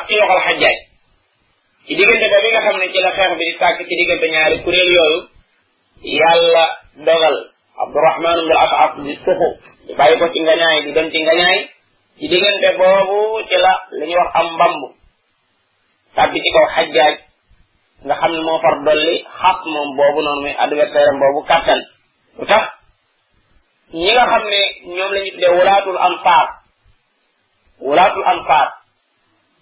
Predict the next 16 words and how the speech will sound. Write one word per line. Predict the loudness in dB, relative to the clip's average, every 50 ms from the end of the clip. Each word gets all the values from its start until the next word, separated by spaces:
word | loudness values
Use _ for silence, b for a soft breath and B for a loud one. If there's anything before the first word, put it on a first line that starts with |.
| _ _ _ _ _ _ _ _ _
mooy | -6 -2 0 2 2 0 0
ñi | -2 0
nga | 2 2 2
xam | 2 0 -2 -2
ne | -2 -4 -4 -4 -4 -6
dëkk | -6 -6 -4 -4
yu | -4 -2 -2 -2
mag | 0 -2 0
yi | 0 0 0 0
ñoo | 0 0 0
leen | 0 -2 -2 -4 -6
jiite. | -4 -2 -2 0 0 -2 -2 -4 -10 _ _ _ _ _ -6
Dañoo | -4 -2 0 2 0 0 0
bind | -2 -2 -2 -2 0 0 0 0 0 -2 -10 _ _ _ -2
lettre | 0 2 4 4 2 2 0 -2 -4 -2
Hajjaj | -2 -4 -2 0 2 2 2 2